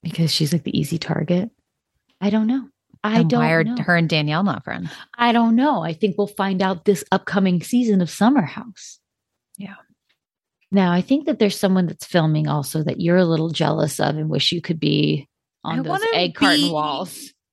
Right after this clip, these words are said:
Speaker 2: But they're not in Puerto Vallarta.
Speaker 1: I know, I
Speaker 2: They're
Speaker 1: know.
Speaker 2: in
Speaker 1: Cancun.
Speaker 2: Cancun, and Vicky is with the gals trying to save the season, apparently, because I'm guessing it's not great.
Speaker 1: The Tres
Speaker 2: They had
Speaker 1: Amigos
Speaker 2: to
Speaker 1: are
Speaker 2: bring
Speaker 1: back.
Speaker 2: her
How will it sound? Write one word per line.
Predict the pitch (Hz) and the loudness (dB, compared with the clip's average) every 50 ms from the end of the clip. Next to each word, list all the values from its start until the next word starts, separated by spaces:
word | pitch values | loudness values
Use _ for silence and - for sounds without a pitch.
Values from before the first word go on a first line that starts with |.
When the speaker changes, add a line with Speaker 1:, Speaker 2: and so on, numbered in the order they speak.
| _ _ _ _ | _ _ _ _
Speaker 2:
But | - 226 190 185 269 262 | -8 -6 -2 -2 0 0
they're | 285 262 | 2 2
not | 240 240 240 226 | 4 4 4 4
in | 220 | 2
Puerto | - 202 165 151 151 | 0 -2 -4 -4 -4
Vallarta. | 139 135 127 127 - - 160 156 147 | -2 -2 -2 -2 -4 -4 -6 -8 -10
Speaker 1:
I | 139 - - - | -10 -8 -10 -10
know, | 64 - - 170 - | -12 -14 -16 -16 -8
I | - | -4
Speaker 2:
They're | 202 208 214 214 220 220 226 226 - | 0 0 2 4 4 4 2 2 0
Speaker 1:
know. | - | -2
Speaker 2:
in | 196 214 208 202 196 190 190 196 190 | -2 -2 -2 -2 -2 -4 -4 -4 -4
Speaker 1:
Cancun. | 190 175 139 98 92 127 156 156 - 196 | -6 -6 -6 -8 -8 -10 -12 -8 -4 0
Speaker 2:
Cancun, | 196 220 285 370 415 415 349 359 339 330 311 302 302 294 294 294 285 285 285 285 269 247 | 2 4 4 2 2 0 0 0 2 2 2 2 2 2 2 2 2 2 0 0 0 -2
and | - 170 165 156 | -4 -4 -6 -8
Vicky | 160 156 170 208 240 - 302 302 294 302 277 | -6 -2 -2 -2 -2 -2 -4 -4 -2 0 0
is | 262 302 254 233 | 0 0 -2 -4
with | 185 196 202 190 - _ _ - | -6 -6 -6 -6 -8 _ _ -10
the | 175 160 208 | -4 -4 -2
gals | 185 151 170 151 151 151 151 156 165 - | 0 0 2 2 2 2 2 0 -2 -4
trying | - - - 175 165 170 165 185 | -6 -2 0 0 0 0 -2 -4
to | - 180 | -8 -10
save | - - - 185 180 240 269 247 | -12 -10 -6 -4 -4 -4 -4 -6
the | 208 | -8
season, | 185 - - 214 220 208 175 175 151 | -10 -10 -8 -8 -6 -6 -6 -6 -8
apparently, | 147 - 156 156 147 135 90 82 80 139 156 160 - - - - - - - | -8 -6 -4 -4 -4 -4 -6 -6 -6 -6 -6 -6 -8 -12 -18 -18 -18 -2 0
because | 180 175 156 170 151 - | 2 4 4 4 4 4
I'm | 160 156 151 | 2 2 2
guessing | 175 185 208 - 262 269 | 2 2 2 2 2 2
it's | 214 208 180 - - | 2 2 -2 -4 -4
not | 170 165 160 156 - | -4 -2 -2 -4 -6
great. | - 156 139 - - - - _ _ _ _ - 214 - - - - _ _ _ _ _ - - | -8 -10 -10 -10 -12 -14 -20 _ _ _ _ -6 -6 -6 -8 -12 -20 _ _ _ _ _ -14 -10
Speaker 1:
The | - 175 | -8 -8
Tres | - - 208 190 220 - | -4 -2 0 0 0 0
Speaker 2:
They | - 233 226 226 | -2 0 2 4
had | 233 233 233 220 | 4 4 4 4
Speaker 1:
Amigos | |
Speaker 2:
to | - | 2
Speaker 1:
are | 220 | 2
Speaker 2:
bring | 196 220 208 175 | 2 4 4 4
Speaker 1:
back. | 277 277 226 | 6 4 4
Speaker 2:
her | 214 185 170 170 233 208 - _ - 320 349 | 4 2 2 0 -4 -6 -8 _ -6 -4 -4